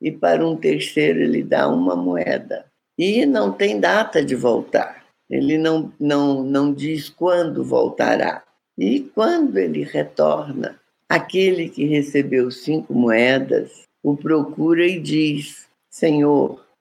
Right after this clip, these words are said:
é, eu, eu botei a sua moeda, fiz alguns trabalhos com ela, e ela rendeu, e hoje eu estou lhe entregando dez moedas."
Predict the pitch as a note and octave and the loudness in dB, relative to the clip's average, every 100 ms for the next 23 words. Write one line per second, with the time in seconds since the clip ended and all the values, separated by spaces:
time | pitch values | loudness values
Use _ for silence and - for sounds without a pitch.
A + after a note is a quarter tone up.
0 | _ C3 C3 B2+ B2+ - - _ - C#3 | _ 2 4 4 0 -4 -12 _ 0 2
1 | C3 - - C#3 C#3 C3+ C3 B2+ - _ | 2 0 -2 2 4 2 0 -2 -8 _
2 | _ _ - C3+ C3+ C#3 C#3 C3+ - C3+ | _ _ -2 -2 0 0 2 0 -2 0
3 | - C3 B2 A#2+ B2+ - B2+ - _ _ | 2 2 2 2 2 2 0 -2 _ _
4 | _ D3 C#3+ C#3+ C3 B2+ C3 - - A#2+ | _ 0 0 2 0 0 -2 0 0 2
5 | B2 B2+ C3 A#2 - - B2 A#2+ - B2+ | 2 2 2 0 -6 -8 -4 -2 0 0
6 | C3+ - - _ _ _ - C3+ C3 C3 | -2 -6 -10 _ _ _ -4 -2 0 0
7 | C#3 C#3+ C3 A#2+ B2+ B2+ C3 C3+ C3+ _ | 0 0 0 0 0 2 0 -2 -6 _
8 | _ _ _ C#3+ C#3+ C3+ C3+ C#3 C#3 C#3 | _ _ _ -2 0 2 0 0 -2 -4
9 | C3+ C#3+ C3 C3 C3 C3 C3 - A#2+ B2 | -2 0 0 0 -2 0 0 0 2 2
10 | A#2+ - - _ _ _ A#2 - C3 A#2+ | -2 -6 -12 _ _ _ -4 2 4 4
11 | A#2+ B2+ B2 A2+ G2+ F#2+ - - - | 0 -2 2 4 4 2 -2 -10 -12